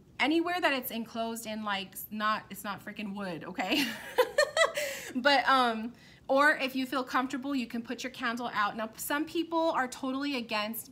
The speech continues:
blowing out your candles when you're doing specific candle work. Um, I'm not against it. To me, it's like I set the intention, so you can set the intention all over again when you light the candle. Um, some people are picky. They don't like to blow it out. They will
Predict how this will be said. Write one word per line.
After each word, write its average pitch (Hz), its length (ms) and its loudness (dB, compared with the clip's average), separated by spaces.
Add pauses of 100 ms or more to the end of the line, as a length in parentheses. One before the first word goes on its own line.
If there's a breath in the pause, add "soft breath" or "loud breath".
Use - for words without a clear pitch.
(120)
blowing 214 380 -6
out 220 180 0
your 226 100 -8
candles 240 540 -4
when 220 140 -8
you're 208 100 -8
doing 202 300 -10
specific 202 480 -14
candle 208 360 -8
work. 190 360 -8 (460 loud breath)
Um, 214 440 0 (100)
I'm 240 200 4
not 285 180 4
against 220 420 -4
it. 247 240 -4
To 247 120 -6
me, 233 180 -4
it's 226 160 -6
like 202 220 -2
I 220 160 0
set - 300 -8
the 240 100 -6
intention, 214 480 -8
so 202 100 -10
you 214 160 -10
can 233 220 -4
set 214 260 -4
the 226 80 -6
intention 208 540 -8
all 208 180 -4
over 214 280 -6
again 196 360 -8
when 190 140 -10
you 190 100 -8
light 180 260 -4
the - 60 -16
candle. 202 500 -8 (380 loud breath)
Um, 196 560 -4
some 247 240 0
people 254 260 -6
are 233 120 -2
picky. 262 540 -8 (280 loud breath)
They 208 120 -6
don't 214 180 -4
like 233 240 -2
to - 80 -10
blow 185 340 -6
it 226 60 -4
out. 262 320 4
They 214 120 -8
will 196 280 -8